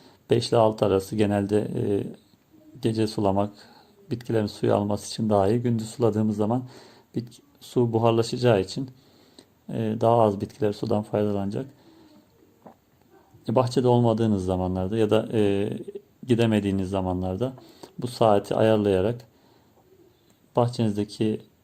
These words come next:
fideleri, bitkileri, çiçekleri otomatik olarak sulayabilirsiniz. Şimdi, e, bunu bir musluğa bağlayalım.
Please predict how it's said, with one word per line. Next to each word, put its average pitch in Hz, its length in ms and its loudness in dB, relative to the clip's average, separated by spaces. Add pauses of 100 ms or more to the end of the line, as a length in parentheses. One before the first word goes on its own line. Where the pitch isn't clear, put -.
(160)
fideleri, 104 540 0
bitkileri, 107 640 -2
çiçekleri 107 580 -4
otomatik 113 480 -4
olarak 101 340 0
sulayabilirsiniz. 107 1000 -2 (480)
Şimdi, 123 500 0
e, 110 440 4 (120)
bunu 123 320 2
bir 120 80 4
musluğa 120 540 2
bağlayalım. 98 540 2